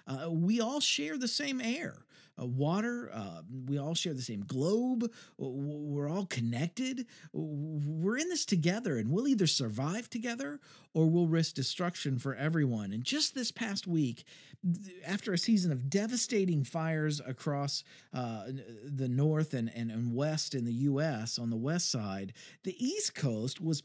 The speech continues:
pummeled with, with record lows and snowfalls. Th-, this whiplash back and forth. We're seeing evidence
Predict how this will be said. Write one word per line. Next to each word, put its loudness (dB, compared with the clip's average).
pummeled -4
with, 4
with 2
record 2
lows 6
and 0
snowfalls. 2
Th-, 2
this 4
whiplash 2
back -2
and 2
forth. 2
We're 0
seeing 2
evidence 0